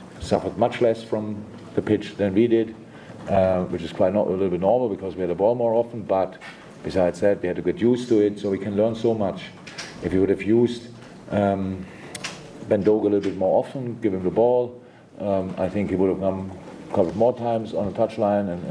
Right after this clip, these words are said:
and, and, and pass the ball inside or whatever. Um, Stefan found a way into the game after a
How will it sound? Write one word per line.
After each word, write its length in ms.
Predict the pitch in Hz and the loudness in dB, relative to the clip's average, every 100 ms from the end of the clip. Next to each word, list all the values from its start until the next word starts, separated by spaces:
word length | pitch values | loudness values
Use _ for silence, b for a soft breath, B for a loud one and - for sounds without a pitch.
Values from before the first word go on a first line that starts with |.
| 85 - | -6 -4
and, 180 | 87 - | -4 -2
and, 240 | 85 87 | -2 -2
and 100 | 85 | -2
pass 200 | 90 87 | 0 0
the 60 | 85 | 2
ball 200 | 90 87 | 2 2
inside 520 | 113 104 107 98 95 | 0 0 0 2 0
or 160 | 78 87 | -2 -2
whatever. 400 | 82 80 104 107 - B B B B B - | 0 0 2 -2 -6 B B B B B 2
Um, 500 | 101 95 92 92 90 - - - - B B B B - | 2 4 0 -4 -8 -12 -18 -18 -16 B B B B -14
Stefan 600 | - - 127 - 117 110 | -6 0 0 2 2 0
found 280 | 113 107 107 | -2 0 0
a 60 | 104 | 2
way 240 | 101 104 | 2 2
into 220 | 104 98 | 0 -4
the 80 | 98 | -6
game 420 | 92 98 101 98 - | 0 2 0 -2 -4
after 300 | 92 - | -4 -4
a 40 | 90 | -8